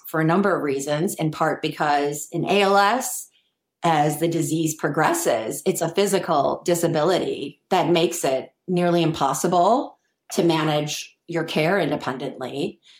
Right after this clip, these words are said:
Um, you know, Brian, um, looks, as usual, incredibly, uh, nerdy handsome, I guess I would say. But, you know, <laughs> what you don't see or realize, perhaps, is that Brian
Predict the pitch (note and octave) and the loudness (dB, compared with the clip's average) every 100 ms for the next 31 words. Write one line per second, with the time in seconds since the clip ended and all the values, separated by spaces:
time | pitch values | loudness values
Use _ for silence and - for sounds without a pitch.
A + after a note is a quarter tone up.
0 | _ - D#3+ D3 D3 - - D3+ C#3 D3 | _ -6 -2 0 -2 -6 -6 -4 -2 -2
1 | D3 D3 D3 D3+ C#3+ - D#3 C#3+ C3 C#3 | -2 -2 -2 -6 -10 -8 -4 -2 -4 -6
2 | - _ - - _ _ _ - E3 C#3+ | -10 _ -20 -20 _ _ _ -4 -2 0
3 | - - - D#3 D3 D#3 D3+ D3 D#3 E3+ | -4 -8 -2 -2 0 -2 0 0 0 0
4 | E3+ E3 E3 D#3+ D#3 D3 C#3+ C#3+ - D3 | -2 0 0 2 2 4 2 0 0 2
5 | C#3+ C3+ E3+ F3 F#3 G3 G#3 G#3 A3+ B3+ | 2 0 0 2 4 4 4 2 0 2
6 | A#3+ A3+ A3+ A3+ A3 A3 G#3+ G#3+ - A#3+ | 4 4 2 2 0 0 0 0 2 4
7 | A3 G#3+ G#3 G3+ B3 A#3 F#3+ G3 G3+ G3+ | 6 4 2 2 2 4 6 6 6 4
8 | - - - - F#3 G3+ - G3+ F#3+ F#3 | 0 -8 -12 -6 0 2 2 -2 2 4
9 | F3 F3 - G3 F#3 E3+ D#3 G3 A#3+ D#3+ | 2 -2 -2 2 4 4 4 4 4 2
10 | D3+ D#3 C#3 C#3 - E3+ D#3+ D3+ C#3+ C#3 | 0 -4 -2 -2 -4 -4 -2 0 0 -4
11 | - - D3+ D3+ D#3 D#3 D#3 | -4 -2 -2 0 -2 -2 -4